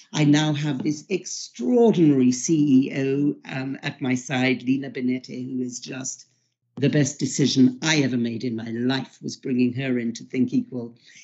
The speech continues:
And she's come to us from twenty years of experience at unesco and, uh, Global Partnership for Education and the World Bank. Um, and so sh-, I entrust to her this next phase of growth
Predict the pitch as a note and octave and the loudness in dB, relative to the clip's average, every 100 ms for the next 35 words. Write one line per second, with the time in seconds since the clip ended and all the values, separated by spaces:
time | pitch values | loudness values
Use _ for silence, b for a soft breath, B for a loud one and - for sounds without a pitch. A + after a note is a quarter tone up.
0 | b - C3+ - D#3 - D3 C3 B2+ C3 | b -2 0 2 2 0 2 2 2 -2
1 | B2 - B2+ - D3+ C3 C3+ B2 A2+ A2 | -4 2 0 2 0 2 2 2 0 -8
2 | C3 - D#3 D#3 C3 B2 A#2+ B2 B2 C#3 | -16 -2 0 4 2 0 -4 0 2 2
3 | B2 - C3+ C3 A#2 A#2 A2+ b b b | -2 -4 -2 0 0 -4 -6 b b b
4 | _ - - - - - - B2+ C3 B2+ | _ -6 -4 -4 -6 -12 -16 0 2 2
5 | B2 B2 - B2+ C3 - A#2+ - C#3 C#3 | 2 -2 -4 -4 -4 -4 -4 -4 -2 0
6 | C#3+ C3+ C3 D3 F3 - B2+ A2 G#2+ _ | 0 -2 -2 -2 -4 -6 -12 -16 -18 _
7 | - B2 A#2+ B2 B2 B B B - D#3 | -8 -2 2 4 4 B B B -2 2
8 | D3+ D3+ E3+ D3 D3 D3 - - - - | 2 2 2 4 4 2 -4 -8 -8 -8
9 | C#3+ C#3+ D3 - D3 - F#3 F3 - E3 | -4 0 2 0 -2 -4 -8 -6 -6 -6
10 | B2+ D#3 C#3 B2+ A2 B2+ C3+ C3 E3+ - | -4 0 0 0 -2 -2 2 2 2 -12
11 | - D3 C3 C3+ A2+ G#2+ D3 D3+ B2+ - | -10 -4 -4 -2 -6 -4 0 2 2 -2